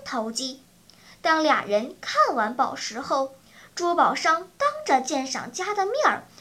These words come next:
把宝石放回原处，上了锁，并让一只大狼狗守在门口。半夜，盗贼偷偷进入了珠宝商的房子。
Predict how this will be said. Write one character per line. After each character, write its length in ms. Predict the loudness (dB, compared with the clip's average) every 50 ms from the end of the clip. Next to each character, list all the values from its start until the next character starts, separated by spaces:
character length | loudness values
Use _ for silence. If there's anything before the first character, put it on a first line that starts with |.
| -20 -10
把 180 | -6 -2 -2 0
宝 280 | 0 0 0 0 -2 -6
石 360 | -10 -10 -8 -8 -8 -8 -10 -16 0
放 240 | 2 2 2 2 0
回 180 | -2 -4 -2
原 280 | -2 -4 -4 -4 -6 -10
处， 340 | -4 -2 -2 -2 -2 -6 -12 _ -20 -20 -16 -10
上 300 | -4 2 2 2 2 2
了 120 | -2 -2
锁， 340 | -4 -4 -6 -6 -6 -6 -10 -14 -20 -20 -20 _ _
并 220 | -6 -4 -4 -2
让 180 | 0 -2 -2 -4
一 200 | -6 -6 -6 -6
只 380 | -6 -2 0 0 0 0 -2 -2
大 240 | 0 0 2 2 0 0
狼 320 | 0 -2 -2 -2 -2 0
狗 300 | 2 2 2 2 -4 -10 -10
守 240 | -6 -4 -4 -4 -2
在 160 | -2 -2 -2
门 220 | -2 -4 -6 -6
口。 300 | -6 -6 -8 -8 -8 -12 _ _ _ _ _ _ _ _ _ _ _ _ _ _ _ _ _ _ _ _ _ _ _ _ _ _ -20 -16 _
半 300 | 0 0 0 0 -4 -4
夜， 240 | -4 -4 -4 -6 -10 _ _ _ _ -20 -20 -20 -20 _ _ _
盗 240 | -6 -4 -2 -4 -4
贼 380 | -2 -2 -2 -2 -2 -6 -8 -14 -20 -20 _
偷 240 | -10 2 4 4 4
偷 320 | 4 4 2 4 4 2 -2
进 300 | -6 -6 -4 -4 -2 -2
入 160 | 0 0 2
了 320 | 4 4 4 2 0 -6 -12
珠 100 | -8 0 0 0 2 2
宝 200 | 0 -2 -2 -4
商 260 | -8 -8 -8 -6 -6
的 100 | -6 -6
房 420 | -6 -8 -10 -10 -10 -10 -14 -14
子。 240 | -8 -8 -8 -8